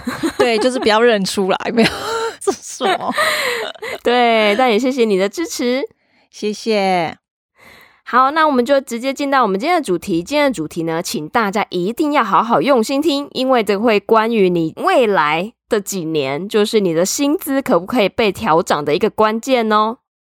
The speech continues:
Speaker 2: 那这一次YouTube channel是由Harvard Business Review这个YouTube频道截取的。这一次的主题就是How to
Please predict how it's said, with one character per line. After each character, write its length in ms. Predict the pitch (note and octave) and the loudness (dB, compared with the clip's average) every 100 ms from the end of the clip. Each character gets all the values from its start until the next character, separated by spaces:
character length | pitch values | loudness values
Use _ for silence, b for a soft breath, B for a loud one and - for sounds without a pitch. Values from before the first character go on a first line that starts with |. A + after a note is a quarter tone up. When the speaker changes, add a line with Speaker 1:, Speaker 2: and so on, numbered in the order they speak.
| - | -6
Speaker 2:
那 120 | B3 | -2
这 140 | B3 B3+ | 2 2
一 60 | |
次 140 | C4+ C#4 | 2 0
YouTube 440 | A#3 A#3+ - A3+ | 2 2 2 -2
channel 380 | - G3+ G3 E3+ | 0 -2 -2 -4
是 220 | - F#3+ | -4 -4
由 340 | E3+ D#3+ F3 - b | 0 2 2 -2 b
Harvard 480 | - B3 A#3+ B3+ B3 - | 0 2 4 4 4 2
Business 520 | G#3+ - G#3 G3+ - | -2 0 0 0 -2
Review 500 | F3 F3+ D#3 F#3 F3 | -2 -2 2 2 2
这 120 | - | -2
个 160 | - D#3+ | 0 0
YouTube 340 | E3+ F3+ F#3 | 2 0 0
频 260 | - G3 E3+ | 0 -4 -2
道 320 | F3+ D#3+ - | 0 2 0
截 240 | - F#3+ F3 | 0 0 2
取 240 | - - | 0 -2
的。 240 | - - - | -2 -4 0
这 120 | A3+ | 2
一 60 | A#3+ | 2
次 160 | - | 2
的 60 | A3+ | 0
主 220 | - - | 0 -10
题 180 | - - | -10 -10
就 160 | E3+ E3 | -8 -6
是 80 | |
How 340 | E3 - A3+ C4+ | -6 0 2 2
to 220 | - A3 | 2 0